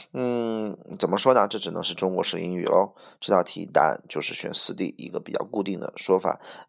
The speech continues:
但凡如果你知道这是一个葬礼，你又能想到，哎，出于尊重，你可能就会隐隐约约的会选出四D选项来，OK？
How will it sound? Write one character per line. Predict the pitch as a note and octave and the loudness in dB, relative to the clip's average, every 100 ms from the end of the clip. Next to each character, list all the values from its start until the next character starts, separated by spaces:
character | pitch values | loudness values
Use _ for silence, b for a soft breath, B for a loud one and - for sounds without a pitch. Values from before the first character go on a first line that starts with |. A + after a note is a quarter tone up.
| A#2+ | 2
但 | C#3 D#3+ | 6 6
凡 | C#3+ C3 | 6 0
如 | B2 | 0
果 | C3 | 0
你 | A#2+ F2 | -2 -2
知 | - | 2
道 | A2 | 4
这 | G#2 G2+ | 4 0
是 | |
一 | G#2+ | -6
个 | A2+ | 0
葬 | C3+ A#2 F2+ | 4 4 2
礼， | E2+ - _ - | -8 -12 _ -8
你 | F#2 | -2
又 | G2+ | 0
能 | G#2 A2+ | 0 -2
想 | E2+ | -2
到， | F2 | 0
哎， | E2+ A2+ | 0 -2
出 | B2+ - | -4 -8
于 | C#3 C#3 | -8 -6
尊 | D3+ D3+ | -6 -2
重， | D3 - | -2 -2
你 | B2+ | -6
可 | - E2+ | -10 -6
能 | F#2 | -4
就 | C#3+ | -2
会 | C#3 A2 | -2 -2
隐 | G2 G2+ | -4 -6
隐 | |
约 | F2+ F2+ | -4 -2
约 | F#2 | -2
的 | F2+ | -4
会 | - | -6
选 | - - | -10 -10
出 | - | -12
四 | - - | -12 -10
D | - | -10
选 | - - - | -10 -10 -8
项 | - | -6
来， | - - | -4 -6
OK？ | - A#2 | -4 -4